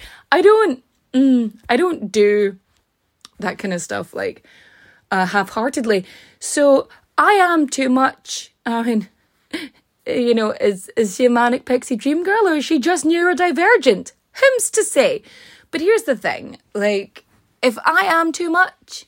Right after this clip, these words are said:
you are well within your means to go and find less. Bye-bye. You know, it's just go. It's cool.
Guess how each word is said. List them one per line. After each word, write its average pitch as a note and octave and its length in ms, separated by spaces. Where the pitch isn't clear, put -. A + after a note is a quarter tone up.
you E4+ 220
are E4 260
well G4+ 400
within G#4 320
your F4+ 140
means F4 600
to C#4+ 100
go D4 240
and D#4 160
find C#4 400
less. B3+ 680
Bye-bye. G3 640
You A3 80
know, C4 300
it's - 480
just C4 220
go. G#3+ 440
It's - 160
cool. G3 400